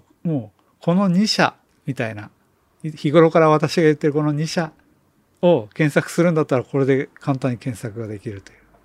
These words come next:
形なんですが、もうし-、まあ、私としては、小浮光横浜市みたいなので、同じ物件が出てくるんですけれども、出てきます。高気密でもいいし、高断熱でもいいです。高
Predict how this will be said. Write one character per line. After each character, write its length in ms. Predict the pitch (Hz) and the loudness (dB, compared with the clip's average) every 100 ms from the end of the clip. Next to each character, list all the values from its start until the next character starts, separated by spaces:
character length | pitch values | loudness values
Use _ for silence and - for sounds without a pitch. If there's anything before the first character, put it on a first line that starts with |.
| - | -8
形 500 | 123 110 - - - _ _ _ _ - | -6 -6 -8 -14 -16 _ _ _ _ -2
な 120 | 147 | 0
ん 60 | 139 | 0
で 80 | 110 | -4
す 160 | - | -8
が、 220 | 123 127 | -4 -4
も 200 | 113 180 233 | -2 -4 -4
う 20 | |
し-、 120 | - _ _ _ - | -6 _ _ _ -6
ま 120 | 220 | -4
あ、 140 | 139 - | -4 -6
私 340 | 151 151 196 - | -6 -2 -4 -4
と 100 | 262 | -8
し 80 | |
て 100 | - | -4
は、 180 | 254 117 - _ _ - - | -2 -2 -4 _ _ -18 -6
小 80 | 160 | -2
浮 240 | 175 190 | 0 -2
光 500 | 185 - 196 151 107 - - 220 - - - | -4 -8 -6 -6 -10 -14 -8 -6 -6 -10 -8
横 280 | 123 - 131 | -6 -4 -6
浜 280 | 117 110 95 | -6 -12 -12
市 260 | - - _ _ _ _ _ - | -14 -18 _ _ _ _ _ -10
み 100 | 135 | -8
た 160 | 120 | -6
い 40 | 107 | -10
な 60 | |
の 100 | 104 | -10
で、 180 | 113 143 - | -6 -6 -4
同 100 | 147 185 | 0 2
じ 100 | 190 | 2
物 120 | 190 | -2
件 120 | 208 | -2
が 100 | 190 | 2
出 100 | 185 | 2
て 100 | 196 | 2
く 80 | 165 | 0
る 100 | 123 | -2
ん 40 | 104 | -4
で 80 | |
す 120 | 95 - | -12 -12
け 80 | |
れ 80 | 110 | -12
ど 100 | 104 | -10
も、 220 | 113 113 - _ _ _ _ _ | -10 -12 -14 _ _ _ _ _
出 120 | 143 | -2
て 120 | 131 113 | 0 -2
き 120 | 101 | -6
ま 120 | 92 | -14
す。 280 | - - _ _ | -18 -20 _ _
高 220 | - 170 | -4 -4
気 140 | - | 0
密 260 | 185 175 165 | 0 0 2
で 100 | 151 | 2
も 140 | 143 | 2
い 140 | 147 156 | -2 -4
い 40 | |
し、 420 | 135 - 185 156 - _ _ _ _ _ | -8 -6 -4 -4 -10 _ _ _ _ _
高 240 | - 170 | 0 2
断 200 | 190 202 | 4 2
熱 240 | 143 95 110 | -2 -8 -14
で 60 | |
も 120 | 101 107 | -14 -16
い 40 | |
い 40 | |
で 60 | 95 | -18
す。 100 | - - _ _ - | -20 -20 _ _ -16
高 280 | 117 127 | -6 -4